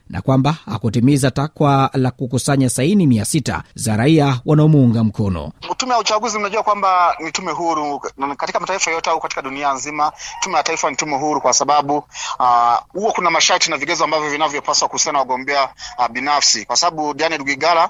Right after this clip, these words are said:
Speaker 2: yeye alikuwa anataka kuwania kiti cha urais akiwa, akiwa hana chama chochote kile. Na katika, mm, kanuni za, za tume ya uchaguzi ya, ya taifa nchini Rwanda, nec,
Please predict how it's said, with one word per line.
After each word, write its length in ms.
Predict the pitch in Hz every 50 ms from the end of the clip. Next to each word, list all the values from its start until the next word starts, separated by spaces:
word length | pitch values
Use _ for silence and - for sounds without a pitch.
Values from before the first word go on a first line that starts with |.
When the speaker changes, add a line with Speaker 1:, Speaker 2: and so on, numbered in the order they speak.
| - -
Speaker 2:
yeye 180 | 135 160 175
alikuwa 180 | 160 143 - 170
anataka 180 | 143 156 151
kuwania 340 | - 151 139 131 135 156 147
kiti 180 | - - - -
cha 100 | 151 135
urais 460 | 135 139 151 170 160 - - 196 -
akiwa, 340 | - 131 - - 170 151 - - - - - -
akiwa 260 | - - - 226 175
hana 160 | 165 175 156
chama 220 | - - 175 156 131
chochote 280 | - - 160 - 135
kile. 280 | - - - 139 120 101 -
Na 360 | 151 165 180 180 180 175 175
katika, 680 | - 185 - - 233 220 - 214 190 185 180 175 156 135
mm, 220 | 165 165 165 160 - 113 113 120
kanuni 280 | - 156 160 170 175 160
za, 440 | 139 151 143 139 135 131 127 127 113 87 - - 90 -
za 200 | - 123 131 131 127
tume 240 | - - 170 175 156
ya 60 | 143
uchaguzi 840 | 135 - 139 135 165 170 147 147 143 143 135 131 98 101 120 127
ya, 180 | 127 123 123 - - -
ya 180 | 127 131 139 123
taifa 240 | - 151 175 165 139
nchini 180 | 127 147 139
Rwanda, 260 | 131 156 165 151 139
nec, 320 | 135 165 156 151 - -